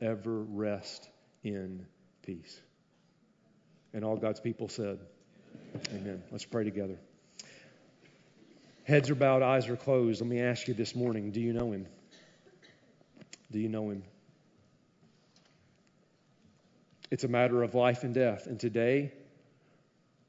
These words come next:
the call to you is turn from the way you're living, if you're living for self, and look to Jesus Christ. Believe in him. Trust him as your Savior and Lord. Trust him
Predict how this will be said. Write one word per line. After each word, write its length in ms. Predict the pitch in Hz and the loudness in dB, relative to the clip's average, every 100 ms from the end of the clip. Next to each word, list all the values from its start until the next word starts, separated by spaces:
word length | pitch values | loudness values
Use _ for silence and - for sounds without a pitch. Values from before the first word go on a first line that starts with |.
| - | -12
the 80 | - | -10
call 400 | - 139 139 139 | 2 6 8 6
to 120 | - | 2
you 300 | 120 120 127 | 0 2 2
is 460 | 120 113 110 107 - | 2 0 0 -4 -8
turn 560 | - 135 135 147 151 147 - _ - | -6 -4 -2 -4 -6 -10 -16 _ -8
from 140 | 127 | -4
the 80 | 117 | -2
way 240 | 110 123 | 2 2
you're 220 | 127 135 123 | 2 2 0
living, 380 | 107 107 113 120 - _ _ _ - | -2 -4 -10 -12 -20 _ _ _ -12
if 160 | 113 117 | -8 -2
you're 120 | 113 | 0
living 320 | 120 120 120 | 0 0 -4
for 140 | 139 | -6
self, 400 | 123 131 113 110 - - _ _ _ _ - | -8 -6 -6 -6 -14 -20 _ _ _ _ -4
and 260 | 110 104 | -2 2
look 260 | 123 127 - | 2 2 0
to 100 | 131 | -4
Jesus 440 | 101 123 120 127 | 0 -2 0 -4
Christ. 560 | - 110 101 101 - - _ _ 101 | -4 -6 -4 -6 -12 -18 _ _ -4
Believe 560 | 123 107 123 131 127 | 0 2 4 4 4
in 100 | 131 | 2
him. 440 | 123 110 101 98 104 _ _ _ _ _ _ | 0 -4 -4 -8 -12 _ _ _ _ _ _
Trust 420 | - - 139 - - | -12 0 0 0 -8
him 160 | 90 - _ _ _ _ - | -10 -14 _ _ _ _ -8
as 160 | 113 110 | -8 -6
your 100 | 113 | -8
Savior 380 | - 117 107 104 | -6 -4 -4 -6
and 160 | 101 | -8
Lord. 180 | 95 90 87 - | -10 -14 -18 -12
Trust 400 | - 151 135 - | 0 0 0 -8
him 220 | 98 | -10